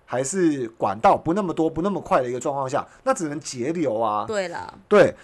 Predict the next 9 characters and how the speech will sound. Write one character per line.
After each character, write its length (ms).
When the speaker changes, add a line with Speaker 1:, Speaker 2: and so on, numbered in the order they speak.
Speaker 1:
所 120
以 220
这 120
个， 440
呃， 240
林 160
启 100
超 200
他 440